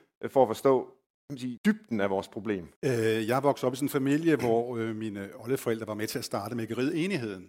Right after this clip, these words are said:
Speaker 2: som var sådan et kooperativt rødt mejeri, ikke? Mælken var rød engang. Og, øh,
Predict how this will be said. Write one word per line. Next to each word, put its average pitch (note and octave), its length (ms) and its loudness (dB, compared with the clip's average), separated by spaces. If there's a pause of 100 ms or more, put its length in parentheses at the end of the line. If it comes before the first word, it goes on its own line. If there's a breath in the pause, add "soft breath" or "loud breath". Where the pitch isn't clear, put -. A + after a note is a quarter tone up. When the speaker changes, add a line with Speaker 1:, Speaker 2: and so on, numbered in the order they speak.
Speaker 2:
som - 120 -16
var G2+ 60 -12
sådan A#2 100 -8
et - 100 -8
kooperativt B2+ 680 -2
rødt A2 220 -6
mejeri, G#2 340 -4 (120)
ikke? A#2+ 140 -4
Mælken A#2+ 240 -4
var A2 60 -2
rød G#2+ 220 -10
engang. F#2+ 280 -10 (520)
Og, B2 260 2
øh, A#2+ 260 2